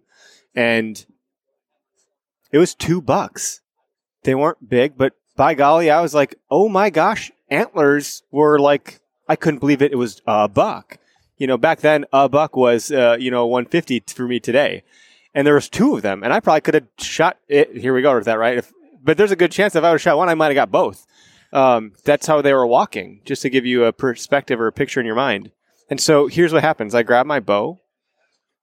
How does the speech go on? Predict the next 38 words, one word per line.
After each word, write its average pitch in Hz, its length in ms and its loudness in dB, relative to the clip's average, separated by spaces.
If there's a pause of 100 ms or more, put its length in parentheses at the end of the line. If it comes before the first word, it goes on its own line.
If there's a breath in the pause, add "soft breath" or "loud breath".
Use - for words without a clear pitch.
(1160)
and 135 80 -4
I 127 60 -2
go 127 140 0
to 127 60 -8
draw 123 200 0
back, 113 380 -2 (500)
and, 123 320 0
um, 107 400 0 (500)
there's, - 100 -20
like, - 80 -20
a - 40 -14
piece 117 140 -12
of 98 80 -10
hair 110 100 -12
in 104 60 -14
my 92 60 -18
mouth. 95 180 -16
I - 40 -20
don't 110 60 -12
know 104 40 -16
what's 98 100 -20
going 104 140 -10
on. 95 160 -10 (420 soft breath)
And 131 100 -2
I 139 80 2
go 147 80 4
to 147 80 2
draw 143 180 2
back, 135 280 0
and 143 60 -4
my 131 80 0
bow 127 260 0
is 117 120 -2 (100)
upside 160 480 0
down 123 200 0
in 120 80 -6
my 113 100 -2
hands. 92 400 -10